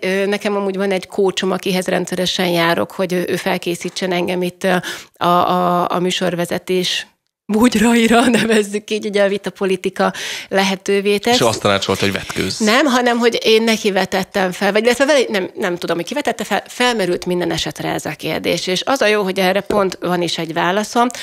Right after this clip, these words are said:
Speaker 1: Az első és legfontosabb az, hogy amikor engem Németh Szilárd felkért arra, már hogy ugye a castingon túl voltunk, és ők, ők eldöntötték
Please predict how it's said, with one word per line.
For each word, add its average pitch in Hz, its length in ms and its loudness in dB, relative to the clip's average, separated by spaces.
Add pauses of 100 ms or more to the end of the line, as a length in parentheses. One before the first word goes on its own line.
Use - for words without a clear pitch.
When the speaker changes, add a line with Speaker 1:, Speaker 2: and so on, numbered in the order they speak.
(140)
Speaker 1:
Az - 120 -6
első 220 260 4
és 190 100 -4
legfontosabb 180 720 -4
az, 254 260 0
hogy 196 140 -4
amikor 185 440 -2
engem 190 460 0 (560)
Németh 196 420 0
Szilárd 175 340 2
felkért 180 600 0
arra, 175 480 2 (960)
már 208 220 2
hogy 196 180 0
ugye 185 160 4
a 180 60 2
castingon 185 580 0
túl 185 180 2
voltunk, 185 460 0
és 175 160 -2
ők, - 140 -6 (140)
ők - 160 -4
eldöntötték 180 840 -2